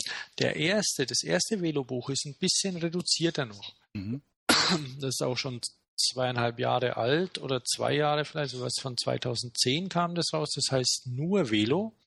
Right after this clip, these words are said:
Speaker 2: Mhm.
Speaker 1: Und hat auch ein anderes Format, aber das ist so egal. Aber das, das hab ich ein bisschen reduzierter in Erinnerung.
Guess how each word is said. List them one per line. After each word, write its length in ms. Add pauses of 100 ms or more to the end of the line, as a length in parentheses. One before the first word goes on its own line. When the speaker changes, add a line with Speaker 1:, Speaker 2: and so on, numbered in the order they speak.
(120)
Speaker 2:
Mhm. 300 (880)
Speaker 1:
Und 540 (1400)
hat 140
auch 160
ein 100
anderes 480
Format, 760
aber 220
das 240
ist 540
so 240 (100)
egal. 880 (140)
Aber 200
das, 320 (760)
das 180
hab 160
ich 160
ein 120 (120)
bisschen 880
reduzierter 840
in 140
Erinnerung. 640